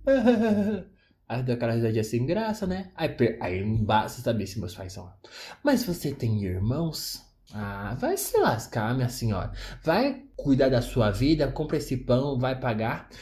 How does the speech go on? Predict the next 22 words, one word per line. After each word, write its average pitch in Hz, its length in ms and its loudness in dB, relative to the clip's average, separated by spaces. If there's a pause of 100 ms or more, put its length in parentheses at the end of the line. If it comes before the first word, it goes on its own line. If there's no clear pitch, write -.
(220)
Aí, 135 1000 2 (420)
vou, 156 300 4
respondo, 135 720 2
aí 131 60 2
vai 139 100 2
maior 156 280 0 (140)
tour 139 280 2
pra 139 100 -4
minha 131 160 0
família 123 340 0
toda, 131 400 4
aí 110 60 2
pergunta 120 400 0
se 113 100 -6
tem 113 140 0
parente, 120 640 0
que, 117 260 -6 (140)
ah, 151 180 0
talvez 127 300 0
puxe 175 340 -2
o 151 140 4
avô, 120 640 0